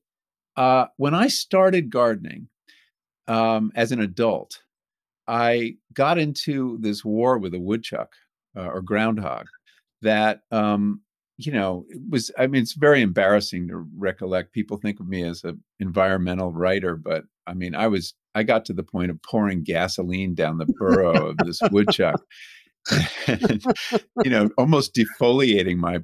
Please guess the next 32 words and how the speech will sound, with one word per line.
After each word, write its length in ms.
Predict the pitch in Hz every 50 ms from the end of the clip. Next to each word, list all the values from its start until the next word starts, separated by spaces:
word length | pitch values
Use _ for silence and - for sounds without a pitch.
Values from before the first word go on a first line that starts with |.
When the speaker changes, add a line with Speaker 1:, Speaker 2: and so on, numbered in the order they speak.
| _ _ -
Speaker 1:
property 540 | - 107 104 113 - 107 90 85 85 90 90
when 180 | 87 98 98
I 200 | 90 85 85 90 101 - - -
threw 180 | 127 110 104
a 40 | 95
match 380 | 90 92 98 104 117 117 - -
in 160 | 90 87 87
there. 300 | 90 87 90 92 87 - _ -
And, 400 | 110 101 104 107 104 104 104 104 - 113
um, 400 | 107 110 110 107 104 110 110 _ _ _ - - - - _ _ _ _ _ -
uh, 440 | 113 113 110 110 107 104 101 98 - _ _ _ _ _ -
and 100 | 131 135
it 80 | 143 135
was 160 | 143 120 -
making 340 | 156 156 170 165 214 170 143
this, 200 | 131 131 - -
this 340 | - 143 143 139 - - - _ -
pest 260 | 185 180 170 - -
was 140 | 127 120 131
making 320 | 127 131 127 135 123 113
me 160 | 107 104 - -
absolutely 720 | - 156 156 160 156 - - 147 127 120 120 110 110 104
crazy 500 | 90 - - 107 98 98 95 104 90 80 -
and 180 | 107 113 110
challenging 760 | - - - - 170 160 165 175 170 165 151 147 127 120 107 104
my 160 | 101 104 104
sense 280 | - - 120 110 107
of 160 | 113 90 98 -
dominance 600 | 110 101 104 113 113 104 98 - - - - 90
as 120 | 87 101
a 60 | -
creature. 480 | - - 104 98 95 - - - -